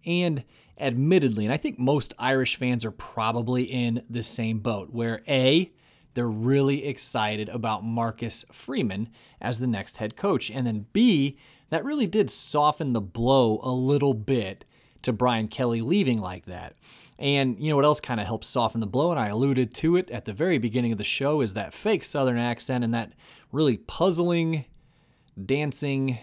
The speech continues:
video with his new quarterback. I'll never understand that. That's just, it just was very, very bizarre. And I think most of us who follow the program fairly closely were just <laughs> kinda surprised by that.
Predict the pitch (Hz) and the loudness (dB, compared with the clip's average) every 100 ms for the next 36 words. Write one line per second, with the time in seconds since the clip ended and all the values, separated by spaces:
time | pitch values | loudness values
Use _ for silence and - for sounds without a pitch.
0 | - - 110 131 127 113 104 104 107 92 | -14 -14 -4 0 0 0 -2 -4 -4 -8
1 | _ _ _ _ _ _ _ - 104 - | _ _ _ _ _ _ _ -8 -8 -4
2 | 113 98 117 117 107 - 175 147 101 85 | -6 -2 0 2 0 0 2 2 2 -6
3 | - _ _ _ _ - 110 190 190 143 | -10 _ _ _ _ -4 0 2 2 0
4 | 117 - 175 113 104 85 135 120 - 123 | -2 -2 0 0 -4 -4 -6 -4 -8 -8
5 | - - 120 - 123 127 - 127 113 113 | -8 -12 -14 -8 -6 -6 -6 -6 -8 -4
6 | 147 156 135 131 120 101 120 110 131 123 | 0 2 2 2 2 0 -2 2 6 6
7 | 120 147 175 165 - - - - - 117 | 6 0 -2 -2 -4 -14 -16 -16 -10 -6
8 | 202 - 170 - 165 160 127 - 151 143 | -4 -2 -2 0 0 0 -2 0 2 2
9 | 117 - 151 135 139 120 151 131 120 - | -2 0 0 2 -2 0 0 0 -2 -4
10 | 127 113 - 123 117 - _ _ _ _ | -4 -4 -2 -2 -2 -6 _ _ _ _
11 | _ 123 120 - _ - - - - - | _ -6 -6 -8 _ -10 -10 -12 -14 -16
12 | _ _ - - - - _ - 208 - | _ _ -20 -20 -20 -20 _ -8 -2 -2
13 | 120 - 127 113 98 95 90 87 95 95 | -2 -2 -2 -2 -4 -8 -10 -12 -14 -14
14 | 104 | -16